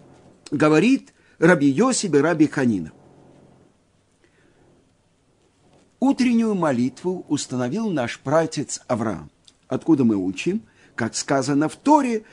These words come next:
«Ваешкем Авраам бабокер эля маком ашер амат шам». «И встал Авраам рано утро в месте, где он стоял там».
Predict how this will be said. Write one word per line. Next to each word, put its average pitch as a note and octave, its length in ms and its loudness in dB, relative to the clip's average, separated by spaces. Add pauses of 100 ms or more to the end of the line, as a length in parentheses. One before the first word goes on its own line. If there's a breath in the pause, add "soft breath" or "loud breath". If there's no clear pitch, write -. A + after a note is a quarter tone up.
(160 loud breath)
«Ваешкем B3 640 4
Авраам F3+ 460 2
бабокер G#3 760 4
эля C#3+ 240 6
маком A3 600 2
ашер F#3 460 -2
амат A#2 380 -4
шам». - 380 -8 (440 loud breath)
«И G#3 120 2
встал G#3+ 560 4
Авраам C#3 500 2
рано C3+ 360 0
утро C#3 760 -2 (280 soft breath)
в D3 100 0
месте, D3 920 0
где C#3+ 260 -2
он C3 160 0
стоял D3+ 500 2
там». F2 380 -6